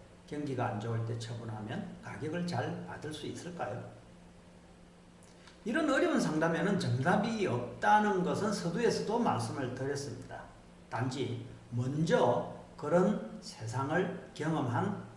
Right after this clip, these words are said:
저의 입장을 토대로 말씀을 드릴 수밖에 없는 것이었습니다. 여러분들의 의견은 어떠신지 사실 저도 상당히 궁금합니다.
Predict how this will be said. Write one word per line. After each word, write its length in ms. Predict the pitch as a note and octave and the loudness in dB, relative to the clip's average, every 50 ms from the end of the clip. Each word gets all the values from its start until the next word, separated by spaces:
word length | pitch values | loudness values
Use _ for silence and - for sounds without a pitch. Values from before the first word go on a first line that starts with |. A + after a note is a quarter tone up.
| - | -14
저의 440 | - - B2 A#2+ C#3+ F#3 G#3 G3 - | -8 -4 0 2 4 6 6 6 4
입장을 360 | - - G#3+ G#3 A3 A#3 A3+ - | 2 0 -2 0 0 0 -2 -2
토대로 640 | - F3+ F3 F#3 F3+ F3+ G3+ A#3 - - - - - | -2 0 2 4 4 4 4 2 0 -2 -6 -8 -8
말씀을 680 | A#2 G#2+ G#2 - - B2+ C3 D3 F3+ G#3 - - - - | -6 -6 -6 -6 -8 -6 -4 -4 -4 -4 -4 -6 -10 -10
드릴 220 | - B2 B2+ B2 | -8 -6 -6 -4
수밖에 560 | - - C3+ A#2+ A#2 A#2 A#2 - - E3 G3+ | -6 -6 -8 -6 -6 -6 -6 -6 -6 -6 -4
없는 400 | - - A#2 A2+ A#2+ B2+ B2+ C3+ | -4 -4 -2 -2 -2 -2 -2 -2
것이었습니다. 680 | B2+ A#2 - - - - - - - - - - - - - - - - - - - - - - - - - - - - - - - - - - - - - - - - - - - - - - | -4 -6 -6 -6 -8 -10 -12 -12 -14 -18 -18 -18 -18 -18 -20 -20 -20 -20 -20 -20 -20 -20 -20 -20 -20 -20 -20 -20 -20 -20 -20 -20 -20 -20 -20 -20 -20 -20 -20 -20 -20 -20 -20 -20 -20 -16 -8 -2
여러분들의 460 | C3+ D#3+ F#3 F3 A#3 - A#3 G#3+ G3 | 2 2 4 4 4 4 4 6 6
의견은 320 | F3 F3 E3 F3 F3 F#3 D#3 | 6 4 4 2 2 2 2
어떠신지 800 | B2 - - - - - C#3+ C3+ C#3 F3+ G#3 - - - - - | 0 -2 -4 -4 -4 -6 -6 -6 -4 -4 -4 -4 -6 -8 -12 -14
사실 400 | - - - B2+ A2+ - D3+ - | -14 -10 -8 -6 -6 -6 -8 -8
저도 240 | - D#3 - - C#3 | -6 -6 -6 -6 -8
상당히 640 | - - - B2 A#2+ A#2+ B2 C#3+ E3 F#3+ A#3+ B3+ - | -8 -10 -8 -8 -8 -6 -6 -6 -4 -4 -4 -4 -6
궁금합니다. 680 | - A#2 A#2 A#2+ B2+ B2+ A#2+ - - - - - - | -4 -2 -2 -2 -2 -2 -4 -6 -6 -8 -12 -12 -14